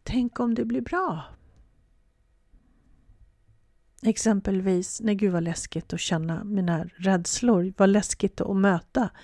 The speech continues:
mitt inre. Nej men tänk om det blir bra. Tänk om du faktiskt kommer må bättre av det. För det är ju så att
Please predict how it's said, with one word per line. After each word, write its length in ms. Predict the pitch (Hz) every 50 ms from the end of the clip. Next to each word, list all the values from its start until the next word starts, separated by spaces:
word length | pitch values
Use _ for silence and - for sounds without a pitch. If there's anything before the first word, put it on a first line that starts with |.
| - - - - - -
mitt 280 | - - 202 190 -
inre. 540 | - 208 208 226 247 247 226 165 156 175 185 - _ _ - - - - - - - - - - - - _ _
Nej 120 | - 247 277
men 120 | 262 233 -
tänk 360 | - 269 302 302 - - -
om 220 | 302 294 294 240
det 100 | 220 185
blir 140 | 208 226 240
bra. 420 | 226 - - 247 254 240 185 147 - - - - - - - - - - - - -
Tänk 320 | - 269 339 311 - -
om 100 | 269 240
du 100 | - 240
faktiskt 640 | - - - - 269 - - - - - 196 - -
kommer 280 | - - 202 196 208 208
må 140 | 214 226 220 - -
bättre 500 | 226 254 - - - - - - 190 165
av 100 | 139 135
det. 180 | 156 147 - - - - _ _ _ _ _ _ _ _ _ _ _ _ _ _ _ _ _ _ _ _ _ _ _ _ _ _ _ _ _ _ _ _ _ - - - - - - - - _ _ _
För 140 | - - 240
det 120 | 240 240 269
är 100 | 277 285
ju 100 | 294 277
så 320 | - - - 208 190 185
att 340 | 202 - 226 214 196 -